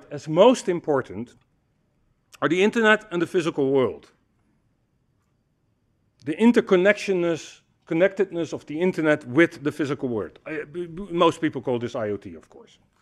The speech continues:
Artificial intelligence, already impacting our way today.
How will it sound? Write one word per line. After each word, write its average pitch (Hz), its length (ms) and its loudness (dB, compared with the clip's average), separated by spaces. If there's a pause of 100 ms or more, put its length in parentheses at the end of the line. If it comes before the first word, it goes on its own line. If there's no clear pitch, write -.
(880)
Artificial 214 540 -2
intelligence, 190 800 -6 (720)
already 180 440 0
impacting 175 460 -4
our 160 140 2
way 160 180 0
today. 220 540 0